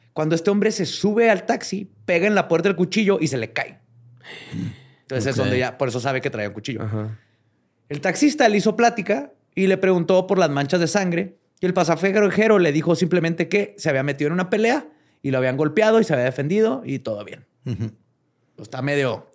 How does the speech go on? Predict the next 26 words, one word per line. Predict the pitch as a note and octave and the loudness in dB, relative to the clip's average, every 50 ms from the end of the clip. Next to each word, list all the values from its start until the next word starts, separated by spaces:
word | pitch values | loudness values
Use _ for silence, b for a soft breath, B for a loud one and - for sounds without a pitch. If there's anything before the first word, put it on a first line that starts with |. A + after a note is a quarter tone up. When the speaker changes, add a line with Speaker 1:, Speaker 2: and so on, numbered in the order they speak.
| _ _ | _ _
Speaker 3:
No, | - F3+ A#3+ A#3+ | 0 2 2 4
pues, | A#3+ G3 F3+ | 4 2 2
es | F#3+ A2+ F3 | 2 2 2
Speaker 2:
"Ah, | D#3 D3 | 2 2
me | C#3+ C#3+ D3 C3+ | 2 2 2 2
peleé | - A#2+ A#2 A#2+ | 2 0 0 0
contra | - D#3+ D#3 - C#3 | 0 0 0 0 0
cuatro | - B2+ A2+ - C3+ C3+ | 0 0 -2 -2 -2 -4
niños, | C3 D3 D#3 D#3+ D#3+ C#3+ | -2 0 0 0 0 0
estuvo | C3 C3 - - D3+ D3+ D3 | -2 -2 -2 0 2 2 2
bien | C3+ C#3 D#3+ F3+ | 2 2 4 2
Speaker 3:
Pa- | D#3+ - | 4 4
Speaker 2:
cabrón, | - - F#3+ F3+ F#3 G3 G#3 G3+ F#3+ F3+ - | 2 2 2 2 0 0 0 0 0 0 2
<laughs> | - F3+ D#3 | 0 2 2
pero | - G#3+ F3 F#3 | 4 4 4 6
lo | F3 D#3 C#3+ | 4 4 4
logré". | C3 A#2+ A#2 B2+ C3 - E3 | 4 4 4 2 4 4 4
Speaker 1:
Iba | D#3+ G3 | 4 4
a | G3 - | 2 2
cagar | F#3 D3+ C#3 D#3 G3+ A#3 | 0 2 2 2 2 2
y | G#3 | 2
se | F3 G#3 | 0 0
metió. | D#3+ C3+ B2 - - | 0 0 0 0 0
Speaker 3:
<laughs> | - A#3+ G3+ - | 2 2 6 6
Una | A#3 C#4+ C4 D4+ C#4 B3 | 8 8 8 8 8 8
hora | B3 B3+ B3+ B3+ A#3+ - | 8 8 6 6 6 4